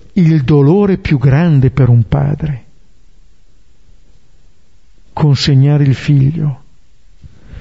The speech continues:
ma in questa consegna noi vediamo chi siamo agli occhi di Dio. Poi c'è la consegna che Gesù, eh, fa di se stesso.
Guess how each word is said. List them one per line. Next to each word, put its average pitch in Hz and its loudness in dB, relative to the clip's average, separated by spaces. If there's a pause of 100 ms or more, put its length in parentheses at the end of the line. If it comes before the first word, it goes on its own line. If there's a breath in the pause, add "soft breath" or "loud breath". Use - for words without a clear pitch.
(320 loud breath)
ma 156 0
in 151 2
questa 190 -4
consegna 196 0
noi 160 2
vediamo 160 0 (240 loud breath)
chi - -2
siamo 180 0 (100)
agli 131 -2
occhi 151 -6 (180)
di 147 -2
Dio. 135 -4 (3750 soft breath)
Poi 262 -2
c'è 214 -2
la 185 0
consegna 202 0
che 180 -2
Gesù, 160 0 (360 loud breath)
eh, 160 0
fa 180 0
di 143 0
se 147 0
stesso. 135 0